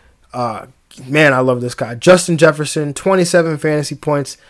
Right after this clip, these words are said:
seven catches on nine targets, a hundred and seventy-five receiving yards, Greg, and one rec-, one touchdown reception on a seventy-one yard, uh,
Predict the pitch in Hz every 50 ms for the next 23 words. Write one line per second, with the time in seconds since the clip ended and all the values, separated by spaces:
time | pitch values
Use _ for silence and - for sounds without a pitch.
0 | _ _ _ _ - - - - 196 196 185 190 180 170 175 - 165 160 156 -
1 | 156 147 143 139 131 127 139 156 160 165 160 160 151 - 147 143 143 139 131 139
2 | 131 - - - - - 180 190 175 175 175 160 147 - - 160 151 151 151 147
3 | 135 - - 139 135 135 127 135 131 - - 143 139 131 131 131 131 127 123 120
4 | 123 123 127 - 135 127 123 123 _ - - _ _ _ - 139 123 117 117 123
5 | 147 165 180 175 165 151 147 131 - - - _ - - 143 156 175 170 156 -
6 | 156 143 139 - 139 135 135 131 - - 139 131 - - 135 131 127 - _ _
7 | _ _ _ - 139 135 131 123 - - 165 156 151 156 151 147 143 131 139 143
8 | 139 139 135 135 135 131 131 131 127 127 127 127 _ _ _ _ _ _ _ -
9 | 127 120 117 110 110 110